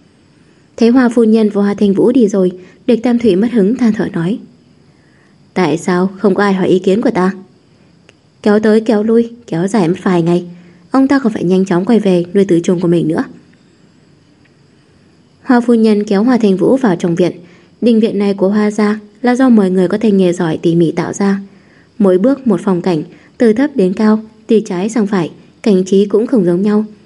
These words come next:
Mỗi một tấm biển, câu đối, nét khắc trên bia đều có hàm ý và trình độ, có thể hòa cùng một khối với nước, núi và hoa cỏ. Đi ở trong đó, giống như có thể đạt tới cảnh giới con người và trời đất hòa làm một.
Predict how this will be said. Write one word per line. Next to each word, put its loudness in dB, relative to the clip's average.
Mỗi 2
một 0
tấm -2
biển, 0
câu 2
đối, 2
nét 0
khắc 0
trên 2
bia 2
đều 4
có 0
hàm 2
ý 2
và 2
trình -2
độ, -2
có 0
thể 4
hòa 0
cùng 0
một 0
khối 2
với 0
nước, 2
núi 4
và 2
hoa 2
cỏ. -4
Đi 2
ở 2
trong 0
đó, 0
giống 2
như 4
có 2
thể 2
đạt -2
tới -2
cảnh -2
giới 2
con 0
người 0
và 0
trời 0
đất -2
hòa 2
làm -2
một. -2